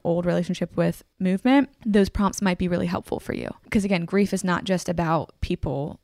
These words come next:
passing away and losing humans. It's, it's all encompassing. So grief is the loss of anything, or grief is in the loss of anything. So yeah,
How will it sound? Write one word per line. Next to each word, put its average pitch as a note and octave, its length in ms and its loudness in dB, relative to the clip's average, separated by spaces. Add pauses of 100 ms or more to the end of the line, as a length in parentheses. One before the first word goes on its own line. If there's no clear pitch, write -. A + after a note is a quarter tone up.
passing F3+ 360 -2
away E3+ 300 -2
and D3+ 140 -6
losing E3+ 540 -4
humans. F#3 520 -4
It's, - 360 -12
it's - 440 -10 (180)
all F3+ 200 -2
encompassing. - 720 -8 (160)
So - 300 -6 (240)
grief F#3 280 -2
is F3 240 -4 (100)
the E3+ 100 -2
loss - 360 -4
of - 100 -6
anything, - 500 -6 (200)
or F3+ 60 -2
grief G#3 280 0
is F3 120 0
in F3 140 -4
the - 80 -4
loss - 280 -6
of - 80 -8
anything. G3+ 500 -8 (280)
So G#3 560 4 (380)
yeah, G#3+ 340 0